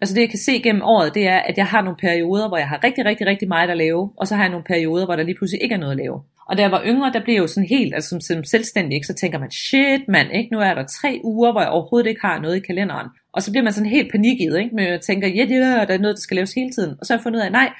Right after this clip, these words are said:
det er fordi, at når man er selvstændig, så har man ofte nogle perioder, hvor der er super drøn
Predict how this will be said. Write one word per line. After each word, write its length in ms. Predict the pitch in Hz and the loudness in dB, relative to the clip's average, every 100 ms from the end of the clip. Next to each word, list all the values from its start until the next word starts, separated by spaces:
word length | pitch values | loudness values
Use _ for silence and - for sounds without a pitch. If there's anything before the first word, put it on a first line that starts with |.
| - _ _ - | -20 _ _ -4
det 120 | 254 | 2
er 60 | 233 | 2
fordi, 240 | 233 240 233 | 2 -2 -2
at 100 | 190 | 0
når 80 | 196 | 0
man 140 | 175 | 0
er 40 | 170 | -2
selvstændig, 560 | 202 240 - 208 160 | -2 -2 0 -2 -2
så 100 | 160 | -4
har 160 | 220 240 | 0 0
man 140 | 180 | 2
ofte 260 | 165 202 214 | 0 0 -2
nogle 200 | 170 160 | -6 -6
perioder, 540 | - 165 165 180 208 226 _ _ _ - | -2 -2 0 -2 -2 -6 _ _ _ -2
hvor 280 | 190 185 160 | 4 6 6
der 140 | 160 | 4
er 260 | 160 143 139 - - | 2 0 -4 -8 -4
super 160 | 302 240 | -2 0
drøn 240 | 233 | 0